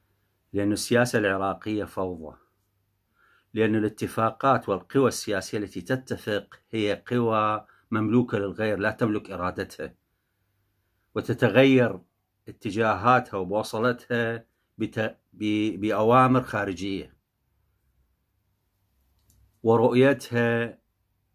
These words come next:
فيها مثل ما يسموها تقية. هاي التقية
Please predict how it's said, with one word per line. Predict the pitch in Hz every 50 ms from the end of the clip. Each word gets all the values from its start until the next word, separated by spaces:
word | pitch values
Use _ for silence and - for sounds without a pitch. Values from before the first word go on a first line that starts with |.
| _
فيها | _ - - 131 127 113 117 120
مثل | 117 117 113 - 117
ما | 107 107 104
يسموها | 104 101 - - 107 101 110 113 107 104 107
تقية. | 98 - - - - - 120 110 98 90 76 - _ _ _ _ _ _ _ _ _ _ _ _ _ _ _ _ _ _ _ _ _ _ _ _ _ _ _
هاي | - 101 107
التقية | 110 117 - 123 113 - - 98 87 - -